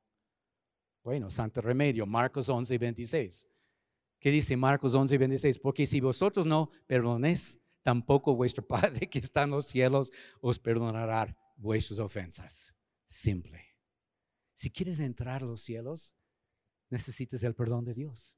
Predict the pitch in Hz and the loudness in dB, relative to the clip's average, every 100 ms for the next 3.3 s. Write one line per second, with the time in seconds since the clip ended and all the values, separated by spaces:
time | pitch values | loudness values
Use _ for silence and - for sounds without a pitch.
0 | _ 127 110 117 117 110 110 113 127 110 | _ -6 -6 -2 -2 -2 -4 -4 -4 -8
1 | 101 _ _ _ _ _ _ - 190 190 | -12 _ _ _ _ _ _ 2 4 6
2 | 196 214 220 170 147 143 151 131 98 98 | 6 4 -2 -2 0 0 -2 -2 -6 -10
3 | - - - | -10 -10 -12